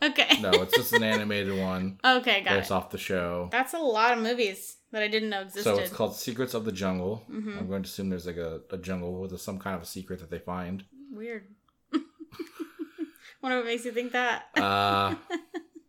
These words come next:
Speaker 1: <laughs>
Speaker 2: Netflix has come to me to
Speaker 1: Yeah. <laughs>
Speaker 2: write the description for the movie. I'm not sure if I'm gonna do it yet.
Speaker 1: I mean, they should.
Speaker 2: Uh, that's as far as I've gotten with
Speaker 1: Yeah.
Speaker 2: it.
Speaker 1: <laughs> Yeah.
Speaker 2: Anyways,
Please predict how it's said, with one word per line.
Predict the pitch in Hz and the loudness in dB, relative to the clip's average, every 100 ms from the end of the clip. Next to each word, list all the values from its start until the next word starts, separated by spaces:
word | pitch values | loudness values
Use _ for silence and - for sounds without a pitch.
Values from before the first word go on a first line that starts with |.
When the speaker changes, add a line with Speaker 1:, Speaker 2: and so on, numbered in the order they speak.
| - | -20
Speaker 1:
<laughs> | _ _ _ _ _ _ _ - | _ _ _ _ _ _ _ -4
Speaker 2:
Netflix | 98 - 104 95 - - _ - - | -4 -2 -4 -4 -8 -20 _ -18 -6
has | 95 101 107 - - | -2 0 0 -4 -12
come | - 127 | -4 -2
to | 127 | 0
me | 120 120 117 | 0 -2 -2
to | - 120 117 117 | -2 -2 0 2
Speaker 1:
Yeah. | - - 427 - 453 440 | 0 2 -2 0 -2 -2
<laughs> | - 453 - - | -2 -8 -8 -4
Speaker 2:
write | 104 110 113 | 4 4 4
the | 120 | -2
description | 117 - 123 120 - 120 123 | -4 -2 0 0 0 -2 -2
for | 123 113 107 | 0 2 4
the | 107 | 2
movie. | 101 98 95 107 | 0 -2 -2 0
I'm | 95 | 0
not | 95 - | -2 -2
sure | 101 | -4
if | 98 | -2
I'm | 98 | -2
gonna | 107 | -2
do | 95 101 | -2 -2
it | 87 | -2
yet. | 90 95 104 208 | -2 -4 -4 -8
Speaker 1:
I | |
mean, | 196 175 | -10 -10
they | |
should. | 170 - 196 180 - _ - | -6 -4 -2 -4 -10 _ -14
Speaker 2:
Uh, | - 80 | -8 -6
that's | 87 92 | -6 -8
as | 95 | -10
far | - 113 104 | 0 2 4
as | 101 | 4
I've | 98 92 | 0 2
gotten | 98 92 92 87 | 2 2 -2 -4
with | 87 | -2
Speaker 1:
Yeah. | 294 92 | 0 0
Speaker 2:
it. | - 302 - | 0 -4 -6
Speaker 1:
<laughs> | _ - | _ -8
Yeah. | 247 214 220 - _ _ - | -2 0 -2 -8 _ _ -4
Speaker 2:
Anyways, | 151 131 73 73 - | 0 0 0 -8 -16